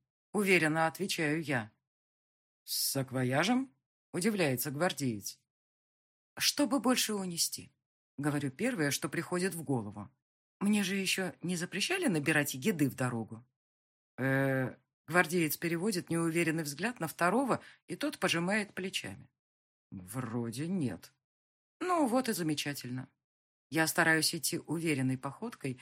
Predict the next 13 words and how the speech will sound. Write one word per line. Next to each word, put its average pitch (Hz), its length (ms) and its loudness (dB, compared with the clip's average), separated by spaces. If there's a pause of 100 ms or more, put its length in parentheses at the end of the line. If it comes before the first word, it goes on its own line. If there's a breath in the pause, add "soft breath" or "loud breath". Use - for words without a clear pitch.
(400 loud breath)
но 247 200 6
чувствую, 190 500 4
как 175 200 -2
у 190 40 -2
меня 202 220 -2
все - 200 0
дрожит. 147 480 -8 (920)
А 185 140 2
ну, 254 140 8
как 175 180 2
сейчас 175 400 0
развернут 180 540 2
обратно 135 500 0